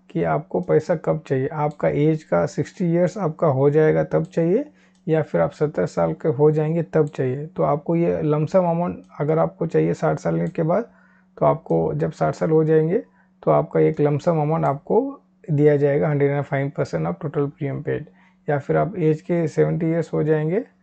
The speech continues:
तब आपको दिया जाएगा। ये आपको इनिशियली चूज़ करना होता है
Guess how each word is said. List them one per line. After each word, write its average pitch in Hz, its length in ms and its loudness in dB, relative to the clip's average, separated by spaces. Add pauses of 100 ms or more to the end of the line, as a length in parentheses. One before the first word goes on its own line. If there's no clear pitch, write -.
(340)
तब 165 160 4
आपको 240 380 0
दिया 143 220 2
जाएगा। 131 280 -4
ये 151 180 0
आपको 165 280 2
इनिशियली 165 600 -2 (160)
चूज़ 160 220 0
करना 127 260 -4
होता 127 240 -8
है 120 120 -14